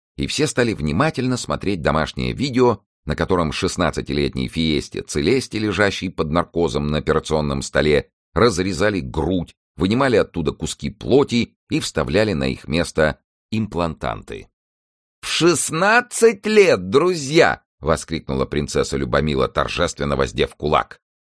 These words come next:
«Какое уважение к Господу! Так что давай, девочка, показывай!» Все закричали и захлопали, и покрасневшая новая сотрудница закатала свой крошечный топ, расстегнула атласный кружевной лифчик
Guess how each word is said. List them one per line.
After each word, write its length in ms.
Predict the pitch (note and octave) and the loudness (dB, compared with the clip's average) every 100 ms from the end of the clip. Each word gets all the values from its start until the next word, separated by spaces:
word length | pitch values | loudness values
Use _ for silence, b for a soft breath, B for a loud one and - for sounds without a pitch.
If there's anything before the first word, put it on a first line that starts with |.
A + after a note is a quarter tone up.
| _ | _
«Какое 680 | C#3 C3+ - - G#3 A3 F#3+ | 2 2 0 6 8 8 8
уважение 800 | F3+ E3 E3+ C3 E3+ E3+ D#3 D3+ | 4 6 4 4 2 2 2 0
к 40 | |
Господу! 920 | B2+ A#2 E3+ C#3 - F#2+ D#2 D2 B1 _ _ | 0 4 6 6 4 0 2 0 0 _ _
Так 160 | D2 C#2 | -6 -2
что 140 | G2+ | -2
давай, 420 | G2 C#3 G#3+ G#3 | 4 4 4 2
девочка, 640 | E3 D#3+ C3 - E2+ C2 _ _ - | 4 4 4 2 -2 -2 _ _ 0
показывай!» 920 | E2+ - G3+ A3 D#3+ E3 A#2 D2+ - _ | 0 2 4 4 4 4 4 2 -4 _
Все 220 | - F2+ | -6 -4
закричали 580 | C#2+ B1 D#2+ - F3+ D3 | -4 -6 -6 0 0 2
и 60 | C3 | 0
захлопали, 800 | F#2 - D2 D#2+ C#2+ C#2 - _ | -2 -2 2 4 2 -2 -4 _
и 100 | - | -8
покрасневшая 800 | D2 C#2+ C2+ C2+ D#2 D#2 - C2+ | -6 -4 -2 -2 0 -2 0 -2
новая 400 | B1+ D2+ D2 C2+ | 0 2 2 2
сотрудница 720 | B1 B1 - D3+ B2+ B2 - G2+ | 0 -4 -2 -2 -2 -4 -2 -2
закатала 760 | C2+ D#3 - A#2 - G2+ F2 | 0 -2 -2 -4 2 4 4
свой 300 | D2 - D2+ | 0 0 -2
крошечный 640 | C#2+ B1 D#2 - - - A#1 - | 0 0 0 0 -10 -8 -10 -2
топ, 280 | - D#3+ - _ _ | 4 4 2 _ _
расстегнула 920 | F2 C#3 - - A#2+ A#2+ G#2+ B2 E2 D#2 | 2 2 2 -6 -6 -4 0 2 4 4
атласный 540 | C#2 D#2 D#2+ - B1+ | 4 2 2 0 -8
кружевной 580 | - D2 C#2+ C2 C#2+ A1+ | -4 -4 -2 -2 -2 -2
лифчик 560 | A1+ G2 - D3 - | -2 -2 -2 -2 -2